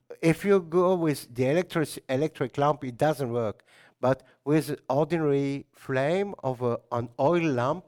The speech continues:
for example, they are just moving around you. That's extremely interesting. And, uh, studying the chemistry of dyes,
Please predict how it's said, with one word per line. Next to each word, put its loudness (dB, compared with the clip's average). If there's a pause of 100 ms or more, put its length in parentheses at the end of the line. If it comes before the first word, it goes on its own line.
for -6
example, -6 (400)
they -4
are 4
just -6
moving 2
around -2
you. -8 (280)
That's -2
extremely -4
interesting. -10 (200)
And, -2
uh, 0
studying -2
the -6
chemistry -4
of -4
dyes, -6